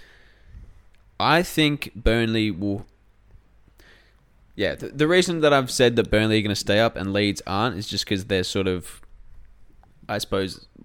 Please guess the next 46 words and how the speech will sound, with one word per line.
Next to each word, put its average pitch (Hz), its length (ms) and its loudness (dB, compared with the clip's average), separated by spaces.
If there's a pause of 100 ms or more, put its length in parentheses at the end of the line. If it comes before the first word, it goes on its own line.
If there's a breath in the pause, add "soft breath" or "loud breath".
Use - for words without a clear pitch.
(160)
what 117 240 -4
w-, - 240 -14 (160)
seems 113 420 -2
like 95 200 -2
their 98 160 0
own 92 160 -4
so-, 92 320 -4
self-assessment 87 840 -6
of 82 460 -10 (380 soft breath)
what 90 180 -4
they 82 100 -4
can 82 240 -10
do. 73 300 -6
Like, 85 240 -6
I, 107 280 -4
like, 98 320 -6
I 104 80 -2
know 117 140 -2
Burnley 107 420 -2
will 92 180 -6
sort 92 180 -4
of, 90 280 -10 (920 soft breath)
you 92 80 -8
know, 87 140 -4
dig 107 360 -2
in 90 440 -4
and 90 300 -8
just - 440 -12
defend 85 520 -6
sort 85 200 -8
of 82 180 -12
Leeds 82 480 -8
or 78 240 -10
draws 85 500 -8
or, 78 120 -10
and 82 180 -10
scrape 85 340 -6
them 82 180 -12
by. 80 360 -6
But 67 200 -10
I 85 100 -6
feel 101 220 -8
like 95 160 -4
just 92 220 -8
Leeds, 92 460 -6
like, 78 180 -8